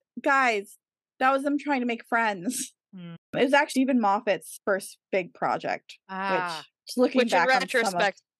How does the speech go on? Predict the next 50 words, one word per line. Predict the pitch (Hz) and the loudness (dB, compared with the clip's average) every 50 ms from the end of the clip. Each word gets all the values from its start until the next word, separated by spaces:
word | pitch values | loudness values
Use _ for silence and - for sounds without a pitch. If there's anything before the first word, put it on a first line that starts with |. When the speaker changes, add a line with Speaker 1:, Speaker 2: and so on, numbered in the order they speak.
| - | 0
Speaker 3:
yeah, | 202 180 170 156 | 2 2 2 0
Speaker 1:
effect | 160 - - _ _ _ | -2 -6 -14 _ _ _
Speaker 3:
but | 220 - 214 | -2 0 0
it's, | 240 233 - - - - | 0 -2 -4 -8 -6 -4
it's | 233 240 - - | -2 -2 -2 -4
loosely | 247 247 233 254 269 277 - - 269 269 262 | -6 -4 -2 -2 0 0 -2 0 0 0 0
Speaker 1:
Yeah. | 254 | 0
Speaker 3:
based | 196 220 208 196 196 196 - - - - - | 0 0 2 2 0 -2 -4 -8 -10 -4 -2
on | - 190 185 175 | 0 0 0 0
him | 185 208 196 185 190 | -4 -6 -4 -4 -4
and | 180 180 | -2 0
his | 190 175 160 - - _ _ - | 0 0 -2 -4 -8 _ _ -4
wife | 160 165 165 156 131 131 139 - - - - - - _ _ _ _ | 0 2 4 4 2 0 -4 -10 -14 -16 -18 -20 -20 _ _ _ _
when | - 165 165 165 | -4 -4 0 2
they | 165 160 160 | 2 2 2
were | 156 156 143 _ | 0 -2 -4 _
dating | - 170 165 160 151 147 147 147 | 0 2 2 2 0 -2 -6 -6
and | 143 147 | -6 -4
not | 143 101 - | -4 -4 -4
married | 139 139 139 139 131 123 127 | -2 -2 0 0 0 -2 -2
yet. | 127 117 123 - - _ _ | -2 0 -2 -2 -4 _ _
That's | - 170 160 - - | -2 -2 -2 0 2
why | 170 156 156 | 2 2 2
the | 143 147 151 147 143 - _ | 0 -2 -4 -4 -4 -4 _
two | - - - 220 202 185 180 180 170 | -4 -2 0 0 2 2 2 2 0
leads | 151 147 160 156 151 147 - | 0 0 -2 -2 -2 -2 -4
of | 165 143 | -2 0
it | 147 147 | 0 0
are | 139 135 | 0 -2
Steve | - - - - 147 143 143 131 | -4 -4 -4 -4 -4 -4 -4 -4
and | 139 127 131 | -4 -4 -4
Susan. | - 131 123 117 127 - 78 71 - - _ _ _ | -2 -2 -2 -2 -2 -4 -6 -6 -8 -12 _ _ _
Speaker 2:
Oh, | 220 202 190 180 175 165 - 175 - 165 | -6 -6 -6 -6 -8 -10 -14 _ -16 -16
okay. | 170 - 151 147 156 - _ _ _ _ _ | -14 -12 -12 -14 -14 -16 _ _ _ _ _
Did | - 208 185 | -10 -10 -6
he | 185 208 | -4 -2
Speaker 1:
Steve | 202 320 320 330 370 302 | 0 0 0 0 0 2
Speaker 2:
have | 302 - | 4 4
too | 294 | 6
many | 302 | 6
Speaker 1:
is | 294 302 349 180 185 190 | 4 4 0 -4 -8 -10
Speaker 2:
legs? | 185 - - - - _ _ - | -12 -16 -18 -20 -20 _ _ 4
Speaker 1:
No, | 262 269 269 | 6 6 6
that's | 269 269 285 - - | 6 4 2 0 -2
Jeff. | - - - - 240 - _ - _ _ _ | -2 0 0 0 -2 -6 _ -20 _ _ _
Speaker 2:
Oh, | - 240 214 | -2 0 0
that's | 220 208 - | 0 -2 -2
Jeff. | 208 170 143 202 - _ | -2 -4 -4 -6 -6 _
That's | 220 196 - | -6 -6 -4
Jeff. | - 175 151 - | -4 -4 -6 -6